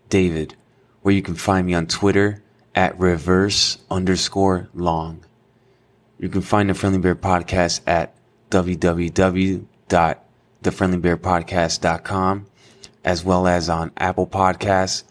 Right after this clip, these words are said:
Spotify, Audible, Amazon Music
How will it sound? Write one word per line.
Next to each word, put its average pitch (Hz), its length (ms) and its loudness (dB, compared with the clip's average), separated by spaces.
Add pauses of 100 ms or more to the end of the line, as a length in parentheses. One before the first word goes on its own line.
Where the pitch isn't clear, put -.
(100)
Spotify, 90 840 0 (400)
Audible, 90 580 0 (440)
Amazon 98 480 2
Music 95 520 -2